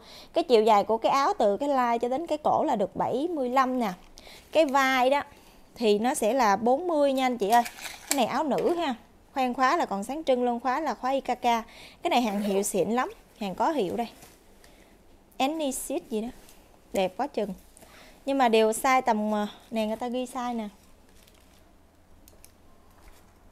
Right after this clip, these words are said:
Ờ, size, ờ, em đo thử, em mặc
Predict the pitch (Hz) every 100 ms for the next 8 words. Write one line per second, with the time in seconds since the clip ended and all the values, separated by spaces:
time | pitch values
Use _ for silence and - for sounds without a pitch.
0 | - - _ - - - - - - _
1 | - - - - _ - - - 208 208
2 | - 269 254 254 247 240 254 247 233 240
3 | 240 202 202 269 247 -